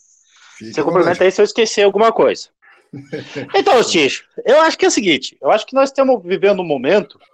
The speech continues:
Speaker 2: que o coronavírus, ele traz pra nós uma, uma demonstração prática daquilo que a gente sempre falou da apropriação da riqueza, né?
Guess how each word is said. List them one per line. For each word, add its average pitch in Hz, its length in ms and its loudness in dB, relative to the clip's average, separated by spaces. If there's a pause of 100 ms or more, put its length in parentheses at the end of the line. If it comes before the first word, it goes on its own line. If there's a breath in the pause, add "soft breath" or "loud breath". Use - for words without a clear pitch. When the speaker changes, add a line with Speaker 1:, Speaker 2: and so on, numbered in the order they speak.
Speaker 2:
que 233 80 0
o 262 60 4
coronavírus, 208 720 2
ele 226 120 0
traz 226 380 2
pra 226 220 2
nós 208 300 2
uma, 202 280 0
uma 185 160 0
demonstração 233 540 2
prática 262 360 0
daquilo 254 380 -2
que 269 80 -2
a 254 40 4
gente 240 200 -4
sempre 262 240 -6
falou 226 260 4
da 220 100 2
apropriação 233 640 0
da 240 80 0
riqueza, 120 560 -4
né? 160 300 -6